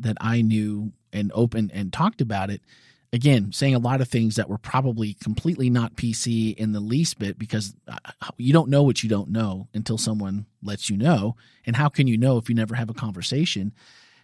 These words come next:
And this person said, "Did, are you under the assumption that I'm gay because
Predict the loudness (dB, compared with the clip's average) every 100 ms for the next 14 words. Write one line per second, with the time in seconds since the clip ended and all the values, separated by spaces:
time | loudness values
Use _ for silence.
0 | -8 -4 -2 0 0 0 0 0 0 -10
1 | -16 -12 -10 -10 -10 -2 2 2 2 0
2 | 0 2 2 2 2 2 2 0 0 2
3 | 0 0 0 -2 -6 -4 -4 -2 -2 -4
4 | -8